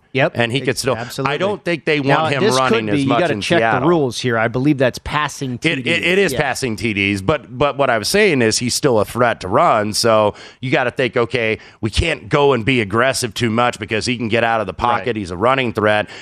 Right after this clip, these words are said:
Speaker 2: and then that obviously leaves receivers and tight ends in the very back of the end zone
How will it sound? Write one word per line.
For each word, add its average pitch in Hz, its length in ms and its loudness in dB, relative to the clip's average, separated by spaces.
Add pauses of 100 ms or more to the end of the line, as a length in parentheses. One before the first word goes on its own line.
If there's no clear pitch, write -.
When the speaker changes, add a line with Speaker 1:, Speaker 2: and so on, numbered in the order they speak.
Speaker 2:
and 127 160 0
then 123 120 2
that 120 160 2
obviously 117 560 0
leaves 107 400 2
receivers 110 580 0
and 101 140 -2
tight 110 240 -2
ends 107 240 -2
in 107 100 0
the 101 60 0
very 107 300 2
back 104 260 0
of 98 80 -6
the 92 160 0
end 165 160 4
zone 95 340 2